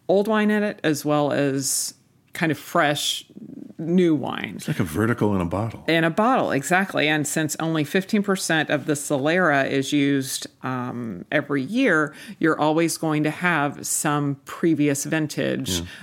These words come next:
Speaker 1: of the last twenty years in that bottle, which I think is just really very cool. Um, and, and basically, you know, the whole hope is that you create something that, one, hasn't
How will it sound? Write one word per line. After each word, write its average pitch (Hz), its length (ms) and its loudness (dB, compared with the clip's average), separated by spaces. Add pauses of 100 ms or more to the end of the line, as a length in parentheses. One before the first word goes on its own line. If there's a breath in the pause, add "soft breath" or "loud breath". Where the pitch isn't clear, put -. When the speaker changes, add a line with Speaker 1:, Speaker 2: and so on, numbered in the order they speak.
(160 loud breath)
Speaker 1:
of 180 160 2
the 175 100 2
last 151 260 0
twenty 147 240 -6
years 160 480 -4
in 143 400 -2 (140)
that - 320 -2
bottle, 147 420 -2 (280 loud breath)
which 160 420 0
I 156 100 2
think 147 200 -4
is 143 180 -4
just - 240 -8
really 143 580 -4 (420)
very 143 280 -4
cool. - 440 -6 (440 loud breath)
Um, - 840 -4 (540)
and, 220 220 2
and 208 340 2
basically, 202 480 2
you 170 60 0
know, 143 140 0
the 147 100 -6
whole 170 180 0
hope 196 300 0
is 151 220 0
that 151 120 0
you 151 140 0
create - 480 -4
something 143 400 -4
that, 143 480 -2
one, 165 600 -2 (120)
hasn't 160 640 -4